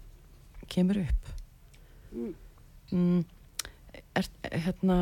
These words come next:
Speaker 1: sumir sem að eru með vöðvaverki og svoleiðis, þeir upplifa betra líf í sól.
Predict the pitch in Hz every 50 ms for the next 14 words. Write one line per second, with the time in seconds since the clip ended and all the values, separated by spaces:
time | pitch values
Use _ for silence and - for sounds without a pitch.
0 | 170 165 165 - - 170 - - - - - - - - - - - - - -
1 | - - - - - 208 208 208 208 208 - 208 196 190 165 208 208 196 196 202
2 | 208 208 202 185 196 208 214 214 214 214 220 214 - - - 220 214 - 214 214
3 | 214 202 - - 196 - - 202 - - - 220 208 196 196 185 185 - - -
4 | 196 208 214 - - - 208 208 208 - - - - - - - - 202 196 185
5 | 196 196 - - - 185 - - - 180 165 151